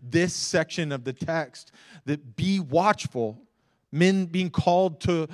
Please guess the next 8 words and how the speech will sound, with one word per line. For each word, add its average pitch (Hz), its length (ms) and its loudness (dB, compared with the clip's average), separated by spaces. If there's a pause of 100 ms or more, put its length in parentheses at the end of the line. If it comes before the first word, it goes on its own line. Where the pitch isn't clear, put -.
(220)
to 180 140 -2
being 160 320 -2
watchmen 160 920 0 (340)
for 147 240 0
families, 180 480 0
for 151 160 -4
the 127 80 -6
church, - 600 -2